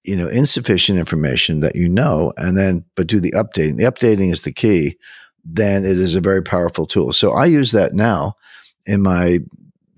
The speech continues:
financial forecasting, capital markets forecasting, newsletters, et cetera. So,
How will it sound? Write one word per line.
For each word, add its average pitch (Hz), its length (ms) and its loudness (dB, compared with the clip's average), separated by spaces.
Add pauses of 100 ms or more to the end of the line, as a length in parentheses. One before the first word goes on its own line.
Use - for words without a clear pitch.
(120)
financial 101 420 0
forecasting, 87 600 0
capital 87 300 -2
markets 85 320 -2
forecasting, 82 640 -2
newsletters, 82 540 0
et - 60 -4
cetera. 78 380 0
So, 82 300 0